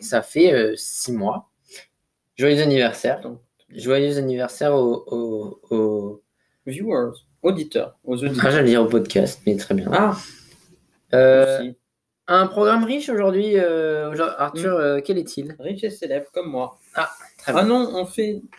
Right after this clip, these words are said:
Speaker 2: pas truc par truc.
Speaker 1: Si, on fait truc par truc alors, si tu veux.
Speaker 2: Et on mettra tout dans le titre.
Speaker 1: Bien sûr.
Speaker 2: Voilà, ça fait plus putaclic.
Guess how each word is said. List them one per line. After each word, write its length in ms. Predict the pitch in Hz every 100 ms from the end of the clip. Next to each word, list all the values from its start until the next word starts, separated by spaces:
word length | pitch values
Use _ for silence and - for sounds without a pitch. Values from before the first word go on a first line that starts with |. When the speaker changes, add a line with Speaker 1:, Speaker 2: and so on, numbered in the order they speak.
| - -
Speaker 2:
pas 120 | 208
truc 320 | 202 - 214
par 180 | - 190
truc. 240 | - 226 -
Speaker 1:
Si, 320 | - - 214
on 80 | 269
fait 100 | 226
truc 180 | 196 151
par 120 | 131 -
truc 220 | 110 -
alors, 240 | 98 -
si 180 | - -
tu 140 | - 113
veux. 280 | 104 110 - _ _ _ _
Speaker 2:
Et 160 | 143 143
on 60 | 143
mettra 280 | 139 -
tout 180 | 135 302
dans 100 | 285
le 140 | 254 -
titre. 260 | 160 - -
Speaker 1:
Bien 300 | 123 110 104
sûr. 360 | 98 156 127 -
Speaker 2:
Voilà, 360 | 110 110 113 113 -
ça 100 | -
fait 100 | -
plus 160 | - -
putaclic. 520 | - 127 120 233 127